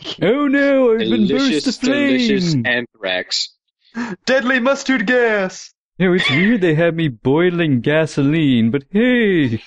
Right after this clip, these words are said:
Speaker 1: I'm looking for a good buzz.
Speaker 2: Uh, along those notes,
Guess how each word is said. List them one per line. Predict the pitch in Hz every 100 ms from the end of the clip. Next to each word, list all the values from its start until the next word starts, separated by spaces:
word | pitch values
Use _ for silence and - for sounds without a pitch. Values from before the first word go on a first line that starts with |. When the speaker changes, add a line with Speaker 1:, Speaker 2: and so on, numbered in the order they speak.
| _ _
Speaker 1:
I'm | 127
looking | 180 208
for | - 202
a | 165
good | 196 175
buzz. | 147 180 175 156 135 113 107 - - - _ _ _ _
Speaker 2:
Uh, | 135 135 - -
along | 175 160 226
those | 220 156
notes, | 113 110 131 135